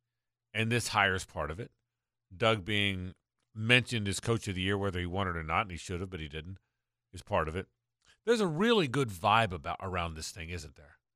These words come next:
You know, I mean, and I will tell you, both locally and nationally,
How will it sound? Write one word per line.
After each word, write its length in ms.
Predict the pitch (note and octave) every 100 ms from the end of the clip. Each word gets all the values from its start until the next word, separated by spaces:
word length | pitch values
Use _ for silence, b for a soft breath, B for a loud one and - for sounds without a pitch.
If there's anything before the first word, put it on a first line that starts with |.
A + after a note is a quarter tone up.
| _ _ -
You 120 | C3
know, 80 | C3+
I 80 |
mean, 200 | B2+ B2+ - -
and 140 | D3
I 40 | D#3
will 100 | D#3+
tell 260 | - C4+
you, 360 | A#3+ G#2 G2 G#2 _ -
both 180 | C3+ C3+
locally 300 | C3+ B2+ G#2+
and 60 |
nationally, 480 | A2+ B2+ G#2+ G2